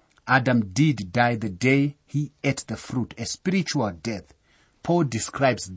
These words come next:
this spiritual death in Ephesians chapter two, verse one as, "And you he made alive, who were dead in trespasses and sins." The third death is eternal death. This is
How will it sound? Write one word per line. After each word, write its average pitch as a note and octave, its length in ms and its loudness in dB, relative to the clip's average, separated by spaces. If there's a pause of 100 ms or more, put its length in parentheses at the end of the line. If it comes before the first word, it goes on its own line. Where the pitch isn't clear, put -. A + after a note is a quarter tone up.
this - 380 0 (460)
spiritual C3 640 2
death C3 280 0
in B2 140 2
Ephesians C3 720 4
chapter B2 340 -2
two, E3+ 320 0
verse A#2 300 -2
one A2 340 -2 (120)
as, G#2+ 420 0 (380)
"And B2 200 4
you F3 260 8
he B2 220 6
made A#2 480 4
alive, F#2+ 580 -4 (380)
who D#3 220 6
were A#2 180 2
dead A2 460 0
in F#2+ 180 -6
trespasses A2+ 880 -2 (120)
and D2+ 160 -14
sins." - 580 -8 (1040)
The A2 100 -4
third A2 540 2
death C#3+ 320 4
is A#2+ 240 0
eternal A2 540 -2
death. - 420 -10 (760)
This A#2+ 380 4
is - 460 2